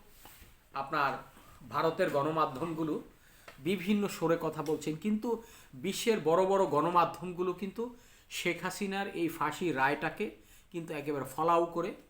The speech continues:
প্রকাশ করেছেন। যদিও শেখ হাসিনা সেটাকে প্রত্যাখ্যান করেছেন, তিনি বলেছেন যে এটা সঠিক বিচার নয়।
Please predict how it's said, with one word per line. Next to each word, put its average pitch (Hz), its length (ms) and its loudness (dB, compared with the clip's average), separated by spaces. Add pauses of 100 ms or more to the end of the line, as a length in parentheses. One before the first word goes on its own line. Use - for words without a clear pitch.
(300)
প্রকাশ 107 340 -18
করেছেন। 85 420 -18 (680)
যদিও 170 320 -2
শেখ 190 280 -4
হাসিনা 196 360 -2
সেটাকে 160 340 -4
প্রত্যাখ্যান 170 640 -6
করেছেন, 170 380 -6 (360)
তিনি 160 180 -4
বলেছেন 156 480 0 (400)
যে 147 140 -4 (120)
এটা 147 140 -4
সঠিক 151 440 -2
বিচার 147 340 -2
নয়। 135 220 -4